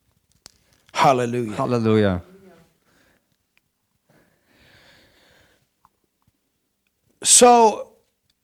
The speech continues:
Speaker 1: verse seventeen, it says, "But when the time of the promise drew nigh, which God had sworn to Abraham, the people grew and multiplied in Egypt, till another king arose which knew not Joseph."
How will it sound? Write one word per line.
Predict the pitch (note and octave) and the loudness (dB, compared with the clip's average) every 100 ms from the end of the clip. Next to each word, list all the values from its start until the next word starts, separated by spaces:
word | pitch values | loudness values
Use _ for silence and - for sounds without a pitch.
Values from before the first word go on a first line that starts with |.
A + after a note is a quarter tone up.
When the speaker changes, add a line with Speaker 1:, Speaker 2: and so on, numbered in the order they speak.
| - | -8
Speaker 1:
verse | G3+ A#3+ | -2 0
seventeen, | - B3 A#3 A3+ - B3+ B3+ | 2 0 0 -4 -4 -2 -2
it | A#3 F#3+ | -2 0
says, | A3+ - | 0 0
"But | A3 G#3+ | 0 2
when | A3+ | 2
the | G3+ | 0
time | G3 - B3+ D4 | -4 -2 0 0
of | C4 | -2
the | G3 | -6
promise | - B3 C#4 B3 - | -4 -2 -2 -2 -4
drew | D#3 A3+ A3 | -4 -4 -2
nigh, | G#3 A#3 B3+ A3 | 0 0 0 0
which | G3+ F#3 A3 | 0 -2 -2
God | G#3+ A#3+ A3 | 0 0 -2
had | F#3+ | -4
sworn | - F#3+ A3 A3+ | -4 -4 -6 -2
to | F#3+ | -2
Abraham, | A3+ A#3+ G#3+ G#3 E3+ F3+ F3+ | -2 -4 -2 -2 -2 -2 -4
the | |
people | E3+ - A#3+ F#3+ | -6 -4 -4 -4
grew | E3+ G3 A#3 | -2 0 0
and | G3+ | 0
multiplied | F#3+ A#3 G#3+ G#3 G#3 G3+ | -2 -4 -6 -6 -4 -2
in | F3+ | -2
Egypt, | F#3+ B3 F3 E3 F3+ - | -4 -4 -2 -2 -2 -4
till | G3 F#3+ | -2 -2
another | F#3+ G#3+ G#3 | -2 -4 -6
king | - A3 | -6 -4
arose | G3+ G3+ G3+ G3+ | -2 0 0 0
which | G3 F3+ | -2 -4
knew | G3 G3+ | -2 -2
not | G3 G#3 C4 | 0 0 0
Joseph." | F#3 D#3 C#3+ C3 C3+ C#3 F3+ - | -2 -2 -2 -2 -6 -8 -14 -20